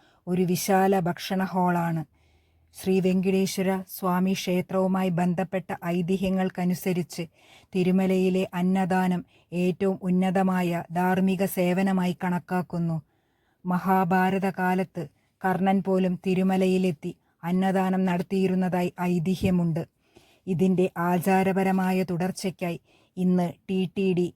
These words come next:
ഭക്തർക്ക് സൗജന്യമായി അന്നദാനം നൽകുന്നു. രണ്ട് ലക്ഷം ചതുരശ്ര അടി വിസ്തൃതിയിൽ ഒരേ സമയം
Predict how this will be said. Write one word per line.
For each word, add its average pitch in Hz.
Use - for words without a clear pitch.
ഭക്തർക്ക് 180
സൗജന്യമായി 185
അന്നദാനം 185
നൽകുന്നു. 170
രണ്ട് 190
ലക്ഷം 190
ചതുരശ്ര 190
അടി 185
വിസ്തൃതിയിൽ 180
ഒരേ 185
സമയം 180